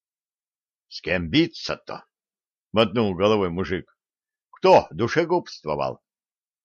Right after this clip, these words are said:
Половцев уму-разуму научить ни один человек честный не откажется. Да где искать тех, кто землю нашу осквернил? Коли всех подряд карать,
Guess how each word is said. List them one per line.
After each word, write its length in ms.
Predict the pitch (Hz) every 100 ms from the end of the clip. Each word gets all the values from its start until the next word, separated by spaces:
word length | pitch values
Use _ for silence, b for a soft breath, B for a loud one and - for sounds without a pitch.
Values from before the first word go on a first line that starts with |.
| _ _
Половцев 640 | 104 143 175 147 156 151 110
уму-разуму 720 | 117 151 131 143 120 135 139
научить 600 | 120 117 - 147 156 - _ _ _ -
ни 80 |
один 400 | 101 107 110 143
человек 400 | 120 120 135 147
честный 420 | - 139 120 90 101
не 100 | 107
откажется. 760 | 110 110 113 78 73 - 73 _ _ -
Да 140 | 82
где 340 | 76 87 160 120
искать 460 | - - 160 156 _
тех, 460 | - 156 110 - - _ _ _ _
кто 160 | -
землю 460 | 82 85 127 160 165
нашу 400 | 160 143 - 95
осквернил? 880 | 98 - 92 117 127 117 90 62 - _ _ _ _ _ -
Коли 460 | 113 113 117 107
всех 260 | 92 110 -
подряд 400 | 113 95 107 -
карать, 560 | 101 95 101 113 -